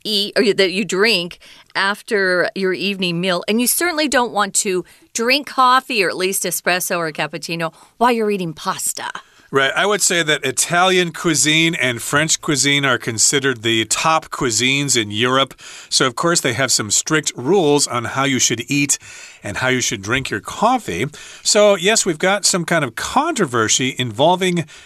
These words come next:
Speaker 2: Italian coffee culture. It stirs up TikTok drama. Of course, you know TikTok is some kind of platform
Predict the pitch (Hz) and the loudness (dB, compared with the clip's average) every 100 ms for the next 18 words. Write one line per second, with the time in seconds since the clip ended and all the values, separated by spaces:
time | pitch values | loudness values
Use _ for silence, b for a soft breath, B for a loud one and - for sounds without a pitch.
0 | B - - - 226 269 226 170 - - | B -4 -2 0 0 0 0 -2 -6 0
1 | 233 269 - 123 113 - 226 269 - - | 2 2 0 -2 -2 -2 2 2 0 -2
2 | 95 156 B B - - - 165 160 143 | 0 -2 B B -4 -2 0 0 2 2
3 | 139 - - 156 - 139 123 - 104 120 | 0 -2 -4 -4 -4 -2 -2 -4 -2 2
4 | 170 135 131 120 104 117 110 117 107 101 | 2 2 -2 -4 -4 0 0 -2 -4 -2
5 | 131 113 113 104 101 98 - 117 107 113 | -4 -4 -2 -2 -2 -4 -2 -4 -4 -6
6 | 101 - 117 110 - 113 110 | -6 -4 -4 -4 -4 -4 -4